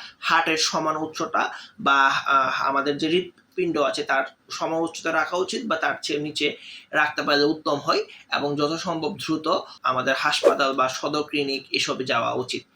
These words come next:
কি কি করা উচিত নয় আসলে? সাপে কামড় দিয়ে অনেকে ওঝা বা বৈদ্য ওদের কাছে দৌড়াদৌড়ি করে। আমি বলবো এইসবের কাছে দৌড়াদৌড়ি না করাই উত্তম।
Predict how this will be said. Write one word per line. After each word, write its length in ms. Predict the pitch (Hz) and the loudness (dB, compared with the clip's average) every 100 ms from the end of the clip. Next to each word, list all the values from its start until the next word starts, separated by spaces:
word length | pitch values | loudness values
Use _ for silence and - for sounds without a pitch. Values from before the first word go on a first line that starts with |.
| - - - | 2 2 -10
কি 100 | 226 | -10
কি 120 | 262 | -10
করা 460 | - 151 151 - - | -2 2 2 0 -2
উচিত 260 | 180 180 123 | -2 0 0
নয় 160 | 127 | -2
আসলে? 460 | 120 - 127 135 - - - | -2 -2 -4 -4 -8 -12 -4
সাপে 360 | - 175 - 190 | 0 0 0 0
কামড় 360 | 175 165 156 | 0 0 0
দিয়ে 240 | 156 165 165 | 0 2 2
অনেকে 440 | 151 147 160 151 - | 2 0 0 0 0
ওঝা 380 | 151 147 139 135 | -2 2 2 4
বা 200 | 139 139 | 4 2
বৈদ্য 520 | 143 147 139 143 131 | 0 -2 0 -2 -2
ওদের 220 | 143 143 | -4 -4
কাছে 180 | - - | -4 -6
দৌড়াদৌড়ি 380 | 143 131 127 127 | 0 0 0 -6
করে। 280 | 127 135 110 | -4 -4 -4
আমি 280 | - 123 127 | -6 -8 -4
বলবো 520 | 139 139 131 135 131 - - - | 0 0 0 -4 -6 -14 -18 -2
এইসবের 400 | 143 - 143 147 | 0 2 0 0
কাছে 220 | 139 147 | -4 -2
দৌড়াদৌড়ি 400 | 143 135 135 135 | 0 0 0 0
না 120 | 135 | -2
করাই 260 | - 139 139 | 0 2 2
উত্তম। 360 | 135 - 170 | 0 0 0